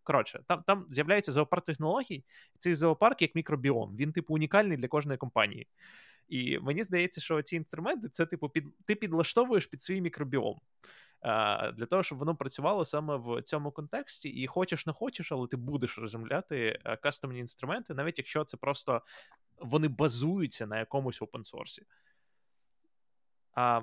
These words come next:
а додаючи до, е, Олексій, те, що ти казав, е, про те, що є людина, яка каже: «О, прикольно», і починає робити цей інструмент, я бачив дуже багато кейсів, коли це дуже погано <laughs> працювало.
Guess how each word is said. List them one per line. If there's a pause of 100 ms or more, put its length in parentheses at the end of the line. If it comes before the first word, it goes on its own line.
(100)
а
додаючи
до,
е, (720)
Олексій,
те,
що
ти
казав,
е,
про
те,
що
є
людина,
яка
каже:
«О,
прикольно», (120)
і
починає
робити
цей
інструмент, (440)
я
бачив
дуже
багато
кейсів,
коли
це
дуже
погано
<laughs>
працювало.